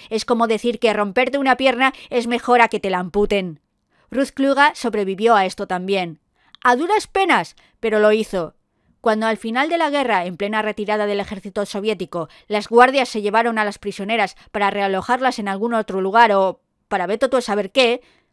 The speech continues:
Ruth Kluge, junto con su madre y la nueva hermana que hizo en el campo, huyeron y se ocultaron. Aquí es donde lo de ser mujer tiene su importancia. Imaginémonos que eres un hombre judío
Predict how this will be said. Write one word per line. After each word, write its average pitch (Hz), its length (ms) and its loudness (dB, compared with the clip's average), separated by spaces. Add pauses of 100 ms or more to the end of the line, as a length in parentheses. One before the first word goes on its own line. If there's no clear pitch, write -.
Ruth 277 240 -2
Kluge, 302 420 2
junto 220 300 -8
con 202 100 -6
su 190 140 -10
madre 233 300 0
y 196 100 0
la 190 100 -2
nueva 294 240 0
hermana 240 360 -2
que 196 100 -6
hizo 214 180 -6
en 185 80 -6
el 170 140 -8
campo, 240 420 0 (160)
huyeron 277 480 0
y 262 80 -2
se 254 120 -4
ocultaron. 208 680 -6 (420)
Aquí 320 280 -2
es 359 120 -2
donde 254 240 0
lo 233 120 2
de 208 180 -2
ser 269 160 -6
mujer 240 400 -4 (220)
tiene 220 240 0
su - 80 -6
importancia. 190 760 -4 (640)
Imaginémonos 339 840 0
que 254 140 0
eres 269 240 0
un 240 100 -2
hombre 262 260 0
judío 254 480 -2